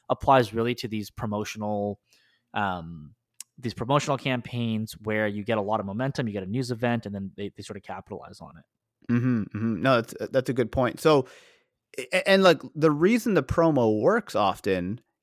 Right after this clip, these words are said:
Speaker 2: is because, our next point here, this industry is inefficient because there is a lack of good information. So efficient markets dictate that you need,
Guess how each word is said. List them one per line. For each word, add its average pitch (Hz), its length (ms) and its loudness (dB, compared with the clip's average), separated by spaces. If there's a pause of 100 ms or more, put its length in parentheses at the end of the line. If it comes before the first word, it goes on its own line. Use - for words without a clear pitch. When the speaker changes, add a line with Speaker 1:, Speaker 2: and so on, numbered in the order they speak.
(120)
Speaker 2:
is 135 160 4
because, 131 920 2
our 113 140 -2
next 131 260 -2
point 113 240 0
here, 117 220 2 (100)
this 202 300 2
industry 185 640 2
is 135 120 2
inefficient 143 840 0
because 135 380 0
there 135 200 6
is 147 100 2
a 131 80 4
lack 117 420 2
of 117 160 0
good 113 160 2
information. 101 720 -2 (440)
So 156 260 4
efficient 185 540 0
markets 113 500 0
dictate 143 500 0
that 120 140 2
you 113 160 -2
need, 113 380 2